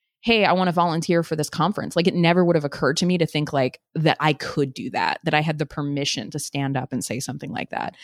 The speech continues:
But if one person who just has a couple years more experience than you is able to sit down and have lunch with you or coffee with you or even a Skype call with you and say, like, "Hey, here's, here's some ideas. Here's some things you might think of." I, I've been absolutely amazed by how easily people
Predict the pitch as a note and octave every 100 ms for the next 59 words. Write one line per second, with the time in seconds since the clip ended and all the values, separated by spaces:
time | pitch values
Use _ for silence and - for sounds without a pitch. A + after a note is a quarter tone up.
0 | - - E3+ - D#3 E3 F#3 G3+ - F#3
1 | - D3 D3+ D#3 D#3 F3 D#3 D3+ D3+ -
2 | F3 F3+ F3 E3 D3+ D3+ D#3 - D3 F#3+
3 | G#3+ E3 D3+ D3 D3 D3+ - - - E3
4 | E3+ E3+ - E3+ D3 F3 D#3+ D#3 D3 D3+
5 | F3 F3 - D3+ - - E3 - E3+ D#3
6 | D#3+ D3+ D3+ - - A#3+ B3+ A3 - G3+
7 | - E3+ D3+ D3+ D#3+ D3 D3 - D#3 D#3
8 | E3 D#3+ D#3 D3 - - - D4+ F#3+ F3+
9 | G3 - - F#3 G3+ G#3 G3+ F3+ A3+ F#3
10 | - F3 F3 F3+ F3 F3+ E3+ E3 - F3+
11 | G#3 C#3+ D3+ - _ _ F#3+ - F#3 F#3
12 | F3 D#3+ - D#3+ F3 G#3+ E3+ D3+ D3+ D#3+
13 | D3+ D3 - D3+ C#3+ - D#3 D3 - D#3+
14 | D#3 D3+ C#3+ D3+ D3 C#3+ C#3